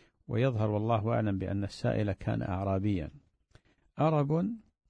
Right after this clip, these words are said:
آه، الأرب هو الحاجة، الأرب هو الحاجة. آه، الوجه الثاني في هذا الحديث بيان منزلة الزكاة في الإسلام، حيث إن النبي عليه الصلاة والسلام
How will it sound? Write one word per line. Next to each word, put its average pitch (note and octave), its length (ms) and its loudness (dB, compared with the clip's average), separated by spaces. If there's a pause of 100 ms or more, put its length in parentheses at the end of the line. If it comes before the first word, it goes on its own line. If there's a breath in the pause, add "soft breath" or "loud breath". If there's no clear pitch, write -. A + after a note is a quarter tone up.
(240)
آه، - 520 -4 (500)
الأرب D#3 460 -2
هو C#3 160 2
الحاجة، G#2 580 -2 (560)
الأرب A#2+ 440 0 (260)
هو A2 500 -2
الحاجة. F#2 680 -4 (840 soft breath)
آه، G#2 280 -2
الوجه D3 400 0
الثاني B2 460 0
في A#2+ 120 -2
هذا B2 200 2
الحديث G#2+ 460 0
بيان G#2 340 2
منزلة G#2+ 520 2 (680)
الزكاة G#2 500 0
في F2+ 120 -4
الإسلام، B2 520 0
حيث A#2 300 -2
إن G#2 220 2
النبي G2 420 2
عليه F#2 200 2
الصلاة - 440 -4
والسلام G#2+ 520 0